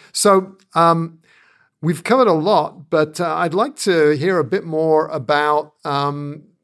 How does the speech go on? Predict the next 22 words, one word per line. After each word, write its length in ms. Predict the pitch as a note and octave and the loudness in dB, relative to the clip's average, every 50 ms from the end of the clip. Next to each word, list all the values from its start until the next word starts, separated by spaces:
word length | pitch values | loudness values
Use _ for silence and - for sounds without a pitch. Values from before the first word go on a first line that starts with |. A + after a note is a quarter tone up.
| D3 D3+ | -12 -10
uh, 220 | E3 D3+ D3 D3 | -8 -6 -4 -6
your 560 | D3 D#3 F3 D3 D#3+ E3 E3 D#3+ E3+ D#3+ - | -6 -6 -6 -4 -2 -2 0 0 -2 -4 -4
company 440 | - - G3 B3 - A3+ G#3+ A#2 G2+ _ | -6 -8 -8 -6 -8 -12 -12 -12 -14 _
and, 380 | - C3+ C#3+ D3 D3 C#3+ C#3+ - | -12 -10 -10 -10 -10 -12 -6 -4
uh, 300 | D#3+ D3 D3 C#3+ C#3+ D3 | -2 0 0 0 -2 -2
you 100 | E3 E3 | -4 -4
know, 120 | D3 C#3 C3 | -4 -4 -6
who's 280 | A2+ D3+ F#3+ F3+ C3 | -4 -6 -6 -4 -2
in 140 | E3 F3+ F3+ | -2 -2 -2
it 240 | F#3 F#3+ F#3 F3+ D#3 | 0 0 0 0 0
and, 380 | D3 C#3+ C#3+ C#3 C#3+ C#3 A#2 | -2 -4 -4 -8 -10 -8 -6
uh, 160 | D3+ D3 C#3 C#3 | -4 -4 -4 -2
what 200 | C#3+ E3 F3 F3 | -4 -6 -6 -4
you're 120 | D#3 D3+ | -4 -6
doing 480 | D3 A#2 E3 E3+ E3+ E3+ E3+ E3 E3 D#3 | -4 -2 -4 -4 -2 -2 -4 -4 -4 -6
is 160 | D3 C#3+ B2 | -6 -8 -10
pretty 300 | - _ - E3 E3 D3+ | -12 _ -10 -8 -6 -4
revolutionary. 1000 | C3+ D3+ D3 C3 C#3+ C#3+ D3 D3+ D3 - - D3+ D3+ D3+ D3+ D3+ D3 C#3+ C3 C#3 _ _ _ _ _ _ _ _ | -2 -2 -2 -2 -4 -6 -6 -6 -8 -8 -8 -6 -2 -2 0 0 0 -2 -4 -8 _ _ _ _ _ _ _ _
Um, 540 | - C3+ C3+ C3 C3+ C3+ C3+ C3+ C3+ C3+ - _ _ _ | -14 -10 -8 -6 -6 -6 -6 -8 -12 -12 -16 _ _ _
how 280 | A#2+ C#3 E3 E3+ E3+ | -8 -4 -2 -2 -2
did, 460 | E3 E3+ E3 D#3+ D#3 D3+ - C#3+ - D#3 | -2 -2 -2 -2 -4 -6 -8 -10 -4 -2
uh, 400 | D3+ C#3+ C#3+ C#3+ C#3+ D3 D3+ | -2 -2 -2 -4 -4 -6 -8